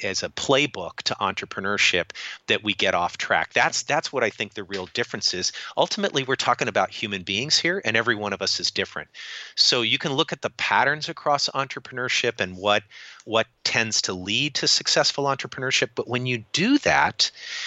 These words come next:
you'll also, um, you'll, you'll be looking at the, you'll see those patterns are a, are a generality rather than a specific,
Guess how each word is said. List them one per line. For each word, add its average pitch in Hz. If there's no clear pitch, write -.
you'll 123
also, 120
um, 104
you'll, 131
you'll 131
be 127
looking 143
at 123
the, 117
you'll 123
see -
those 165
patterns 139
are 101
a, 95
are 104
a 95
generality 110
rather 113
than 104
a 101
specific, -